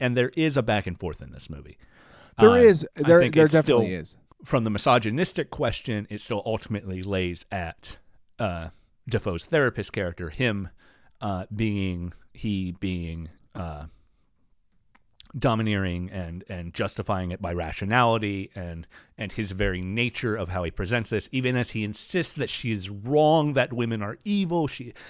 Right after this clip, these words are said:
Speaker 1: she is wrong to buy into the propaganda of the past, uh, he is still balancing himself as the rational man against her
Speaker 2: Right.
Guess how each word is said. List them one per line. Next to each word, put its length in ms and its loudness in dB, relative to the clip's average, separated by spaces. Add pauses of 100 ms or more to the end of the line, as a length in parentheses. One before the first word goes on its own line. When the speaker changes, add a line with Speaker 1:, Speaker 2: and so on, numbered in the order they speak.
(120)
Speaker 1:
she 180 -4
is 120 -4
wrong 580 4
to 120 -2
buy 220 4
into 640 0
the 100 -4
propaganda 840 0
of 260 -4
the 80 -2
past, 720 0 (800)
uh, 320 0 (800)
he 320 -2
is 100 -2
still 720 2 (160)
balancing 640 0
himself 540 0
as 160 -4
the 120 -2
rational 480 0
man 500 0
against 400 -8
her 340 -2
Speaker 2:
Right. 420 4